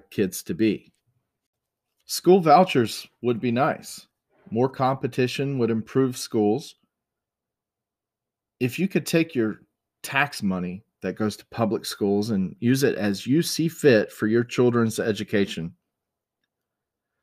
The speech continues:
imagine the choices you would have. You could use it to pay private school tuition, or use it towards your own homeschool or tutors,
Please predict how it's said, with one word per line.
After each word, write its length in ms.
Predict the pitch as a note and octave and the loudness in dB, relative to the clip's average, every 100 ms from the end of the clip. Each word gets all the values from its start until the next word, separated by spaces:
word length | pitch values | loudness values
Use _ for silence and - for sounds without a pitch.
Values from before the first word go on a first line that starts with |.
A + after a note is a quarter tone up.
| _ - | _ -2
imagine 480 | A2+ C3 D#3 F3 E3 | 2 4 4 4 0
the 100 | C#3+ | 0
choices 540 | - C#3 C3 A2 G2 | 4 4 4 0 -2
you 80 | A2 | -2
would 100 | G2+ | -2
have. 380 | G#2 G#2+ D2+ C#2+ _ _ _ _ _ _ - | 0 0 -2 -8 _ _ _ _ _ _ -8
You 120 | A2 | -8
could 160 | A#2 A2 | -4 0
use 240 | B2+ A2 | 2 2
it 120 | G#2+ | -2
to 100 | - | -8
pay 300 | - G#2 F#2 - _ - | -6 -4 -4 -8 _ -14
private 400 | - F2 F#2+ - | -6 -4 -4 -6
school 260 | - G#2 | -6 -6
tuition, 600 | G2+ A#2 C3+ C#3 G2+ E2+ - _ _ _ - | -2 4 6 4 0 -10 -16 _ _ _ -4
or 440 | D3 F3 F3 G3+ _ _ _ _ _ | 0 2 0 -4 _ _ _ _ _
use 240 | A#2 B2 C#3 | 0 2 2
it 140 | - | -2
towards 400 | - B2 B2 G#2+ | 0 4 4 4
your 180 | A#2+ - | -2 0
own 260 | A#2 A#2 G#2+ | 0 0 -2
homeschool 800 | - D3 F3 - - F2+ D#2 - _ _ - | 0 0 0 -4 -6 -4 -6 -10 _ _ -10
or 120 | G#2+ | -10
tutors, 680 | - - D3+ A2 - - | -4 2 4 2 -4 -12